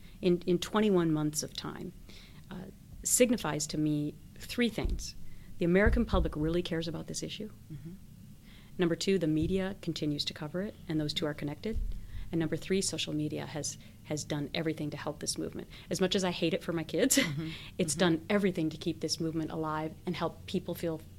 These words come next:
Speaker 1: comfortable coming forward anonymously or not. So those three things, I think, is what has helped this movement and, and revolution happen so much more quickly than other ones in the past.
Speaker 2: Okay. So you're kind of answering my next question, which is, you have a daughter, I have a daughter.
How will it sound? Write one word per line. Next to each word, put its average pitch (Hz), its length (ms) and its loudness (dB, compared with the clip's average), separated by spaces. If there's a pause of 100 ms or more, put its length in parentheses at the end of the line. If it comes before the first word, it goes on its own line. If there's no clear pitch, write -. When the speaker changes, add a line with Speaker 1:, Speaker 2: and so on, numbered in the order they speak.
Speaker 1:
comfortable 175 360 0
coming 160 260 2
forward 156 400 0 (180)
anonymously 156 600 2
or 151 140 -4
not. 151 360 -6 (340)
So 175 400 6 (260)
those 196 320 6
three 190 140 4
things, 180 280 2
I 151 80 -4
think, 190 320 -2
is 165 140 -4
what 156 120 -6
has 156 160 -4
helped - 480 -4 (280)
this 165 300 0
movement 160 440 0
and, 151 260 -2
and 151 160 -2
revolution 151 480 -2
happen 156 340 -4
so - 380 -2
much 180 280 -6
more 156 100 -10
quickly 170 360 -4
than 156 180 -4
other 160 160 -6
ones - 200 -8
in - 80 -10
the - 60 -12
past. - 520 -12
Speaker 2:
Okay. 170 400 -14
So - 140 -6
you're 196 160 4
kind 226 220 0
of 208 60 0
answering 196 360 0
my 160 80 -2
next 190 320 -4
question, 156 400 -2
which 156 200 -6
is, 156 220 -4 (1040)
you 202 120 6
have 185 120 6
a 165 40 0
daughter, 143 400 12
I 170 100 2
have 170 180 0
a 151 40 0
daughter. 147 460 -2